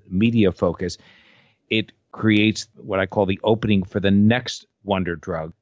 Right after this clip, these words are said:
And that will run a while until then the, the media jumps on top of it. So now it's been a long stretch in which the media's focus has been opioids. And even on sixty Minutes, which has done some fantastic work on this,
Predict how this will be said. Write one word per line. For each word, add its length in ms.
And 180
that 160
will 200
run 200
a 60
while 280
until 260
then 240
the, 260
the 140
media 320
jumps 300
on 120
top 260
of 120
it. 80
So 280
now 360
it's 100
been 160
a 40
long 380
stretch 400
in 120
which 180
the 80
media's 340
focus 400
has 140
been 340
opioids. 580
And 500
even 300
on 200
sixty 360
Minutes, 380
which 120
has 100
done 200
some 220
fantastic 680
work 240
on 140
this, 260